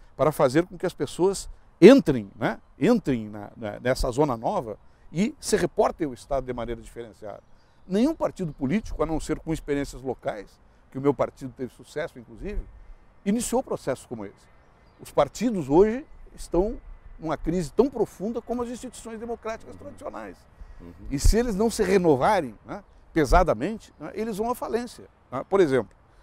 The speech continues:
Speaker 1: a, nesta crise, eh, de, de política e de mobilização social positiva e produtiva que ocorreu no Brasil nesse último período, nenhum partido de esquerda,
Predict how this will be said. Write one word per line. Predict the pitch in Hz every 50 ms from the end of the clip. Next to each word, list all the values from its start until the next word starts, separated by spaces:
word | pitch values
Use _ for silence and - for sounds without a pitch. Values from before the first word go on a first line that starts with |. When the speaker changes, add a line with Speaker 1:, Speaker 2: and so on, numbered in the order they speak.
| _ _ _ _ - _ -
Speaker 1:
a, | - 123 120 117 - - 123
nesta | 123 135 170 180 - - 165
crise, | - - 135 151 143 120 110 107 101 101 - _ _ _ _ _ _ -
eh, | 113 107 107
de, | 104 104 104 101 98 - - - 104
de | 104 101 98 95 98 - _
política | 131 120 120 175 170 - - - - 113
e |
de | 104 110
mobilização | 117 127 131 123 123 117 110 110 - - - 131 127 113 104 - - - _ - - -
social | - - 113 - - - 135 135 123 - - _ -
positiva | 160 156 123 135 - - - 170 208 185 143
e | 123
produtiva | - 135 135 123 117 101 - - 180 160 135
que | - -
ocorreu | 120 110 120 110 117 139
no | 135 120
Brasil | 120 110 101 101 139 160 147 117 - - _ - _ - - - - - _ _ -
nesse | 131 160 - - -
último | 147 165 - - 123
período, | 113 123 110 123 196 240 208 139 - - -
nenhum | - 226 370 403
partido | - - 392 - - 226 240 190
de | -
esquerda, | - - - 170 165 135 120 104 95